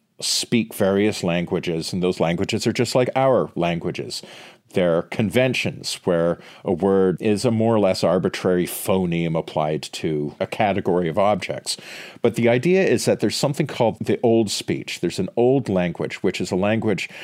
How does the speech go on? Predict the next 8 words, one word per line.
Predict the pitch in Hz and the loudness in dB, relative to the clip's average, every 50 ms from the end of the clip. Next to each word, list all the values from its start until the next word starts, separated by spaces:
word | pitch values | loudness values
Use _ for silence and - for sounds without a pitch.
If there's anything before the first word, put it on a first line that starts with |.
| - - - _ | -18 -20 -16 _
that | - 95 95 90 | -2 -2 -2 -2
dragons | - - 95 90 107 110 - - 73 71 - - - - - | 0 0 2 4 4 2 2 0 -4 -6 -6 -8 -8 -8 -6
speak. | - - - - 76 69 - - - - - _ - - - - - - - _ - | -6 -6 -6 -4 -6 -6 -6 -8 -12 -16 -18 _ -20 -20 -20 -20 -20 -20 -14 _ -4
And | 104 90 80 76 | -2 -2 -2 0
this | 98 139 170 - - | 2 2 2 4 2
is | 190 135 147 | 2 4 4
a | 131 | 2
language | 113 104 98 101 98 92 - 98 85 82 - - - | 4 4 2 2 0 0 0 0 0 0 -2 -6 -10